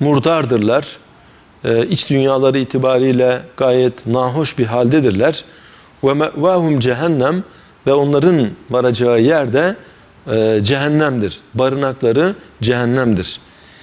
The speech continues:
"Cezaen bima kanu yeksibun." Yaptıklarına, kesbettiklerine bir ceza olarak varacakları yer cehennemdir.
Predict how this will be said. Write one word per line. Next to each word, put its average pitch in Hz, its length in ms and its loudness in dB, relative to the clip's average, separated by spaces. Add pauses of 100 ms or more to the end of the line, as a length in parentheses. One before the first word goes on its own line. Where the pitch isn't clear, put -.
(180)
"Cezaen 151 720 0
bima 135 320 0
kanu 156 320 -2
yeksibun." 131 720 0 (380)
Yaptıklarına, 135 880 -2 (280)
kesbettiklerine 135 960 0
bir 123 160 2
ceza 123 380 2
olarak 113 360 -2 (480)
varacakları 127 600 0
yer 147 320 0 (280)
cehennemdir. 110 720 -4